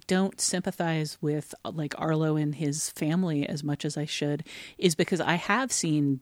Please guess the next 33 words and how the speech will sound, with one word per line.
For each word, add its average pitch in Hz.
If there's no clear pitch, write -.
designs 139
like -
this -
in 143
animation 135
before. -
I 160
mean, 156
to -
me, 185
Arlo 180
is 160
this -
kind 156
of, 151
like, 147
knock-kneed, 151
big-eyed, 147
big-headed 143
dinosaur. 151
Like, 151
we, 190
we 151
literally 165
saw 160
this 151
exact 147
same 143
thing 139
in 139
Land 143
Before 143
Time, 196